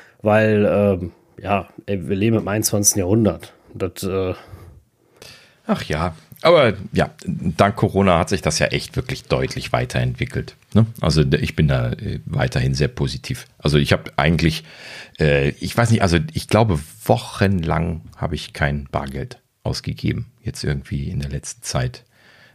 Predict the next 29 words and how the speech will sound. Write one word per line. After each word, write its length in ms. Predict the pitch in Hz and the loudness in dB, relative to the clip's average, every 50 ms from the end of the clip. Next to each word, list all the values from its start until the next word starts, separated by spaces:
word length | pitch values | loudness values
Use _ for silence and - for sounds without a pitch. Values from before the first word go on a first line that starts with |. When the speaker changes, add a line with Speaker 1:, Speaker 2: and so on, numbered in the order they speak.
| _ - | _ -10
Speaker 2:
Ähm, 440 | - 73 71 67 64 64 62 62 - - _ _ _ _ _ _ _ _ _ _ _ _ _ _ _ _ - | -10 -8 -8 -6 -6 -6 -6 -8 -10 -12 _ _ _ _ _ _ _ _ _ _ _ _ _ _ _ _ -14
sehr 280 | - - 78 76 73 | -10 -8 -6 -6 -6
lange 280 | 71 69 67 64 62 - | -6 -6 -8 -8 -8 -8
Zeit. 340 | - - 69 65 64 - - - | -4 -2 -2 -2 -2 -6 -6 -2
Jetzt 180 | - 78 - - | -2 -2 -2 -2
gerade 320 | - - 85 90 87 82 | 0 2 4 4 4 4
mal 180 | 80 76 73 73 | 4 4 4 2
wieder 200 | 78 78 80 - | 2 2 2 2
einmal 260 | 82 82 80 78 73 | 2 2 2 0 -2
kurz, 340 | - - 78 78 78 - - | -2 0 0 0 0 0 -4
aber, 440 | - - - 65 62 62 64 - - - | -4 0 0 0 0 0 -4 -6 -8 -8
äh, 220 | - - 58 60 - - _ _ - - - - - - - - - - _ - | -6 -6 -4 -4 -6 -10 _ _ -20 -20 -20 -20 -20 -20 -20 -20 -20 -20 _ -4
ja, 220 | - 65 62 - - _ | -2 -2 -2 -2 -4 _
hm, 160 | - 92 82 80 - | 2 2 2 2 -2
also 280 | - 143 143 147 123 110 117 - - | -2 0 2 2 2 2 0 -4 -8
prinzipiell 680 | - - 98 - - - 80 - - - 76 76 76 80 - - - | -4 -2 -2 0 0 -2 -4 -2 0 2 2 2 2 0 -4 -12 -20
finde 300 | - - - - 131 104 | -14 -4 0 2 2 2
ich 60 | - | 2
schon 160 | - 80 65 | 2 -2 -2
gut, 220 | - 71 69 - - | -2 -6 -10 -6 -6
hat 100 | - - | -6 -6
sich 160 | - - - | -6 -8 -8
gut 220 | - - - - 98 | -8 -10 -8 -8 -8
entwickelt 500 | 87 - - - - - - - - _ _ _ _ _ _ - | -12 -12 -16 -18 -18 -18 -20 -20 -20 _ _ _ _ _ _ -18
und 160 | 123 - - _ _ _ _ _ | -18 -18 -18 _ _ _ _ _
kann 160 | _ - - - | _ -14 -12 -12
man 100 | 90 80 | -10 -10
so 100 | - - | -10 -10
bleiben. 240 | - 80 80 73 | -8 -8 -8 -10